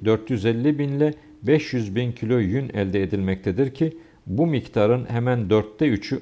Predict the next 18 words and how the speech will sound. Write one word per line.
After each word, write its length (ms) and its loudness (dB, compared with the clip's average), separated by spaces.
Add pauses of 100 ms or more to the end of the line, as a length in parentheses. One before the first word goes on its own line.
(100)
Avrupa'ya 640 2 (300)
ve 220 2
bilhassa 540 0
İngiltere'ye 680 2
ihraç 480 0
olun-, 360 0
olunmakta, 600 0 (1080)
geri 240 4
kalan 360 2
kısmı 320 -2
ise 360 0 (100)
memleket 580 0
dahilinde 720 2 (160)
şal 380 0
ve 80 2
seccade 720 0
imalinde 680 0
kullanılmaktadır. 920 -2